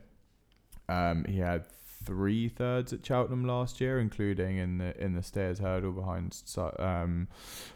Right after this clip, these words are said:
behind Sire de Burle at a big price. So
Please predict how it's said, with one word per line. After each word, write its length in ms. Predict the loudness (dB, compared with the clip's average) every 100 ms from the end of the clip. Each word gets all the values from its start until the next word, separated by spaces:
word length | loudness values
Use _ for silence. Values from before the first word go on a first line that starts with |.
| 8
behind 240 | 10 10
Sire 200 | 12 10
de 60 | 10
Burle 480 | 8 10 10 8
at 60 | 6
a 60 | 4
big 200 | 0 2
price. 400 | 4 4 4 0
So 420 | 0 4 6